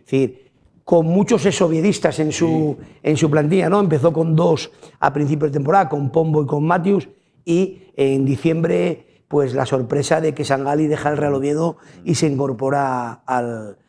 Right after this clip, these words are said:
Speaker 1: al Racing de Santander.
Speaker 2: Sí, ¿cómo juega el, el Racing? ¿Qué Racing nos vamos a
Speaker 1: Bueno, pues es
Speaker 2: encontrar?
Speaker 1: un equipo, es un equipo, eh, muy correoso, es un equipo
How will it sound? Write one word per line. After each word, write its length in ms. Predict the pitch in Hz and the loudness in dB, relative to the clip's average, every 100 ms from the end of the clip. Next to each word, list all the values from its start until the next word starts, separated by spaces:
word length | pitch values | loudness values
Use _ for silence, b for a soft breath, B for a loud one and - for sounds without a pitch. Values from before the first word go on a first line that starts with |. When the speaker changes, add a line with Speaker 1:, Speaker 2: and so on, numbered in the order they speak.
| _ - | _ -10
Speaker 1:
al 140 | 127 | -6
Racing 240 | 120 151 127 | -2 -2 -4
de 60 | 120 | -8
Santander. 600 | 120 123 185 - - _ | -8 -2 -2 -2 -8 _
Speaker 2:
Sí, 220 | - 95 - | -20 -16 -10
¿cómo 240 | 160 156 | -10 -10
juega 340 | 104 90 87 | -14 -14 -14
el, 180 | 87 87 | -14 -16
el 200 | 85 87 | -18 -16
Racing? 240 | 92 90 113 | -14 -14 -6
¿Qué 100 | 143 | -4
Racing 340 | 143 156 117 | 0 0 0
nos 160 | 113 110 | -4 -2
vamos 200 | 120 113 | -2 2
a 0 | |
Speaker 1:
Bueno, 160 | 175 160 | 4 4
pues 160 | 175 | 4
es 80 | 208 | 4
Speaker 2:
encontrar? 160 | 233 233 | 4 6
Speaker 1:
un 60 | |
equipo, 460 | 233 214 262 285 - | 4 6 6 6 2
es 140 | 220 185 | 0 2
un 100 | 214 | 4
equipo, 720 | 196 233 202 240 233 220 220 | 4 4 8 10 10 8 6
eh, 200 | 190 190 | 4 4
muy 180 | 196 208 | 4 4
correoso, 460 | 196 180 180 180 160 | 2 2 2 2 0
es 80 | 151 | 0
un 100 | 185 | 0
equipo 600 | 170 165 214 214 208 | 0 0 0 0 -2